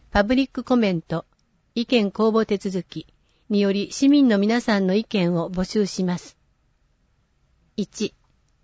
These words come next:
宅地造成及び特定盛土等規制法に基づく区域、案。内容、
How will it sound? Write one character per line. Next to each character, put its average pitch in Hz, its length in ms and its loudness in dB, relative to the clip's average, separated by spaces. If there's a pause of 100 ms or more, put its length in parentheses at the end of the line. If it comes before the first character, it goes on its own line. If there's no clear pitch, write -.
(300)
宅 - 260 -2
地 262 160 0
造 254 220 2
成 185 400 0
及 226 260 2
び 170 220 -4 (200)
特 - 260 -4
定 240 340 4
盛 226 300 2
土 240 160 6
等 233 340 4
規 - 220 -14
制 233 240 4
法 233 200 2
に 226 100 2
基 220 40 2
づ 220 400 0
く 170 280 -4
区 - 180 0
域、 170 380 -6 (480)
案。 180 280 -2 (1500)
内 208 280 2
容、 196 360 0